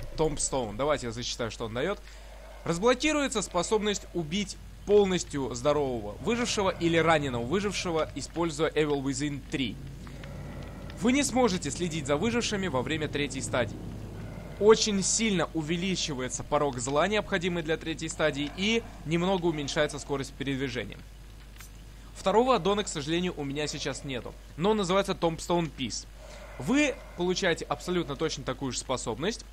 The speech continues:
но тоже вам нужно больше зла накопить, а также убийство очень сильно расходует, а, Evil Within два, то есть он будет практически на нуле.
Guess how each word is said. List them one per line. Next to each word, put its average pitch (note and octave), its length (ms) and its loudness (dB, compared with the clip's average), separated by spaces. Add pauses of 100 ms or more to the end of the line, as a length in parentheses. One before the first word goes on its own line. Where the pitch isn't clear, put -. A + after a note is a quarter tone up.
(200)
но E3+ 340 6 (1300)
тоже D3+ 240 2
вам B2+ 180 0
нужно B2+ 260 0
больше A#2+ 380 0
зла A2+ 240 -2
накопить, E3 460 -4 (320)
а D#3+ 80 2
также F3+ 420 2
убийство A#3 680 2 (500)
очень F#3 320 2
сильно G#3 400 2
расходует, D#3 760 0 (360)
а, G#2 160 -8
Evil D3 280 2
Within C#3 340 0
два, A2+ 260 0 (140)
то B2 80 2
есть B2 140 -4 (120)
он D#3+ 160 2
будет D3+ 260 0
практически C3 640 -4
на B2 140 -4
нуле. A#2+ 340 -4